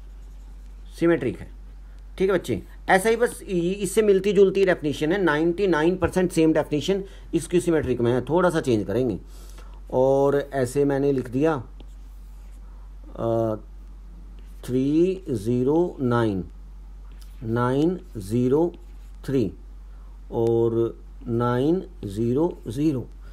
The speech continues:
अब मैं बोलूँ कि ये सिमेट्रिक है या नहीं बताना है, तो डायगोनल पे फोकस करो,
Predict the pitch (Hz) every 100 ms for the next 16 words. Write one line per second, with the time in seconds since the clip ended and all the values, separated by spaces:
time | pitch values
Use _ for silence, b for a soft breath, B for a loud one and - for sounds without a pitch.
0 | b b b 139 160 160 170 175 185 185
1 | 185 190 180 165 160 175 151 147 143 113
2 | 113 127 131 143 151 120 87 - B B
3 | B - - 127 135 139 147 151 151 139
4 | 131 139 143 156